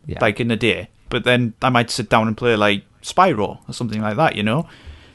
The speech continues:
Speaker 2: And then, but there's some days, like, I was playing Superhot yesterday with the Move controllers, and the fact that you can, like, when you're in it, you kind of forget you're holding the Move controllers, and they feel like an
Speaker 1: Yeah.
Speaker 2: extension of your hands.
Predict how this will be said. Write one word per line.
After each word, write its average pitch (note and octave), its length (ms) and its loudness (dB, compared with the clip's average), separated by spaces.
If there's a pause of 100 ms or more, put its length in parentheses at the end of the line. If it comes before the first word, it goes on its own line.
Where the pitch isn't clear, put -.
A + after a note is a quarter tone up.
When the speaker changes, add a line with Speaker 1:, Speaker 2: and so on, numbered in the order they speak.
(120)
Speaker 2:
And A2+ 160 -2
then, B2 200 2
but C3 220 -2
there's C3 300 -4
some F#3+ 240 4
days, C#3+ 240 4
like, B2+ 140 4
I B2 40 8
was C3 120 2
playing E3 180 2
Superhot C3+ 520 2
yesterday D3 400 0
with G#2+ 140 -4
the - 80 -8
Move C#3+ 280 2
controllers, F#3 680 -2 (260)
and C3 360 -4
the C#3 80 -6
fact E3+ 300 2
that D#3+ 100 -4
you D3 100 -4
can, C#3+ 160 2
like, C3+ 340 0 (440)
when D3+ 180 2
you're D3 220 2
in F#3 120 6
it, G2 360 -2
you C3+ 80 -6
kind D#3+ 300 6
of C#3 60 2
forget D3+ 280 6
you're D#3 100 4
holding F3 400 6
the F#3+ 60 4
Move G3 240 4
controllers, G3 460 2
and F3 80 0
they D#3+ 80 2
feel D#3 280 0
like C#3+ 120 6
an D3 80 2
Speaker 1:
Yeah. C#3+ 40 2
Speaker 2:
extension D3+ 460 2
of B2+ 80 -6
your B2 100 -2
hands. F3 480 2